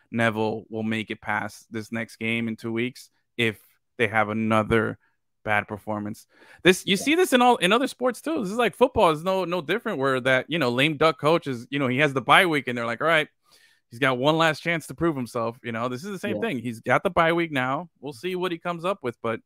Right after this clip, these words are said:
Speaker 1: in, if <laughs> we look, the proof is in the pudding, man. And if we look at the recipe <laughs> and everything that we've had, there's never been that moment from him where he comes out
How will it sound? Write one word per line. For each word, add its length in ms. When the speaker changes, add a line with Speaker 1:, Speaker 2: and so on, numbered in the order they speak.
Speaker 1:
in, 260
if 220
<laughs> 0
we 200
look, 240
the 80
proof 240
is 80
in 80
the 40
pudding, 300
man. 220
And 100
if 120
we 100
look 240
at 80
the 80
recipe 480
<laughs> 0
and 120
everything 340
that 100
we've 160
had, 240
there's 220
never 300
been 360
that 240
moment 400
from 220
him 120
where 160
he 140
comes 320
out 240